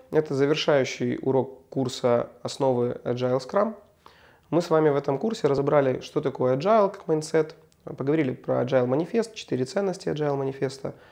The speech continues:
про Scrum Framework, что он означает в целом, какие в нем есть роли, ивенты, values, документы.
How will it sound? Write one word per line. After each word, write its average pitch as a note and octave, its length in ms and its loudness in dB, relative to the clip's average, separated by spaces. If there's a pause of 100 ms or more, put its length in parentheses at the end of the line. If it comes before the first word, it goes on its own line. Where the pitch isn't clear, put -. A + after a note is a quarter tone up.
(360)
про B2+ 240 4
Scrum F3 340 0
Framework, D#3 520 0
что - 240 0
он C3+ 260 -2
означает C3+ 400 -4
в - 60 -20
целом, G#3 340 0
какие C#3 300 -4
в A#2+ 40 -4
нем B2 140 -4
есть A#2+ 300 -6 (100)
роли, F#3+ 400 2 (500)
ивенты, E3+ 520 2 (640)
values, D#3 540 2 (460)
документы. B2+ 600 0